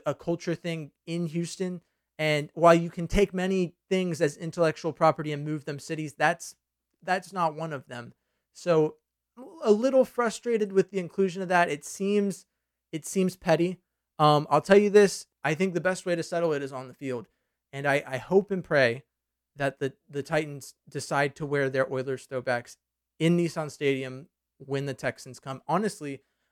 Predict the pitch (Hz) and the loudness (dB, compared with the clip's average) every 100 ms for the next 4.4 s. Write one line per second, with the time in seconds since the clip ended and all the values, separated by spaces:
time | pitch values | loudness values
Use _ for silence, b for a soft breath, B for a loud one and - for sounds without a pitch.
0 | _ 147 160 - 190 208 202 160 160 156 | _ -6 -4 -4 4 4 4 0 2 2
1 | 151 151 - 165 165 160 160 160 147 135 | -2 -8 -8 -6 -4 -4 -4 -4 -4 -8
2 | 139 - - 139 151 156 147 139 170 165 | -12 -14 -4 -2 -2 -2 -4 -4 -6 -4
3 | 160 165 156 170 151 147 147 151 147 147 | -4 -6 -8 -8 -8 -6 -6 -6 -8 -8
4 | 143 135 131 127 | -10 -8 -8 -10